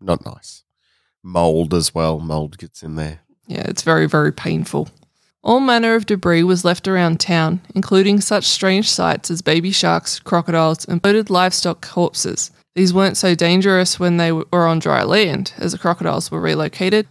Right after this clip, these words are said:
Speaker 2: the corpses removed, and the baby sharks returned to the waterways.
Speaker 1: Baby shark, shark, shark, shark, shark, shark, baby shark, shark, shark, shark,
Speaker 2: Should have had
Speaker 1: shark.
Speaker 2: that clip. <laughs>
Speaker 1: Uh, I can, I can always chuck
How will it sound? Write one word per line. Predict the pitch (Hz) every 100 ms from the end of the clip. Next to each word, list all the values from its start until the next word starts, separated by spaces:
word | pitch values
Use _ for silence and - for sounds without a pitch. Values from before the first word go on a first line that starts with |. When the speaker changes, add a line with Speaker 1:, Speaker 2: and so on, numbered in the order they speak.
| _
Speaker 2:
the | -
corpses | 233 247 254 233
removed, | 196 170 170 170 -
and | - 170
the |
baby | 175 180
sharks | 185 175 170 -
returned | 175 - 160 156
to | 160
the | 156
waterways. | 175 165 135 71 - - -
Speaker 1:
Baby | 104 98 92 90 90 82 107 107 104 104
shark, | 101 127 113 -
shark, | 127 110
shark, | - 123 110
shark, | - 120
shark, | 127 117
shark, | 110 123 127 117 113
baby | 80 78 76 92 98
shark, | - 123 120
shark, | - 123 120
shark, | 131 117
shark, | 110 127 123 123
Speaker 2:
Should | 175
have | 160
had | 135 131
Speaker 1:
shark. |
Speaker 2:
that | 156
clip. | - - - -
<laughs> | 208 208 - 311 - - 269 - 262 - - - _ -
Speaker 1:
Uh, | 110 - -
I | 135
can, | 120 101 92
I | 95
can | 98
always | 98 98 104
chuck | 123